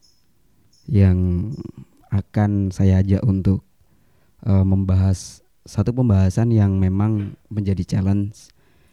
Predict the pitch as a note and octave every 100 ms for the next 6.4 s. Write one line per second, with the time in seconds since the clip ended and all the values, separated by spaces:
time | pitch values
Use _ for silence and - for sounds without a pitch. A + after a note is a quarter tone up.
0 | _ - - G2+ F#2 F2+ E2+ - - -
1 | - G2+ G2 F2+ - G2 F#2 F2+ F#2 G2
2 | F#2+ F#2 F2+ G2 F#2+ F#2+ G2+ G#2 G2 F#2+
3 | F#2+ F2+ F2 F#2+ - F2+ - F#2 F#2+ F#2
4 | F2 - A2 F#3 _ _ _ _ _ _
5 | _ _ - - G2 F#2 E2+ - F2 F#2+
6 | F#2+ F#2 E2